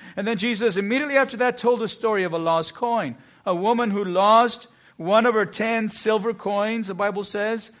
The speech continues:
And, I mean, it's a silver coin, and, and it really represented her, you know, her retirement, as it were, how she was gonna live in the future. And so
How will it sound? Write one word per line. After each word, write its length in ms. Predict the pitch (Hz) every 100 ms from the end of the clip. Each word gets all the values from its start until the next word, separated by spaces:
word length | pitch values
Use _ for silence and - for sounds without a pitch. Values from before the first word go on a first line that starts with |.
| _ _ _
And, 440 | 185 180 165 156 -
I 80 | 151
mean, 120 | 170
it's 120 | 185
a 60 | 226
silver 300 | - 208 165
coin, 480 | 170 254 294 277 202
and, 280 | 185 170 160
and 180 | 160
it 140 | 160 165
really 180 | 202 226
represented 560 | 226 202 190 220 220 - - _
her, 520 | - 185 180 165 151 - _ _ _ -
you 80 | 175
know, 180 | 165
her 380 | 156 160 156 135
retirement, 760 | 135 165 - 170 180 269 240 190
as 160 | 165
it 80 | 156
were, 320 | 147 147 139
how 180 | 139 156
she 120 | 147
was 120 | 190
gonna 140 | 180 175
live 300 | 165 185 226
in 60 |
the 100 | 214
future. 720 | 190 - 233 262 - 202 185 180
And 160 | 180
so 320 | 170 196 175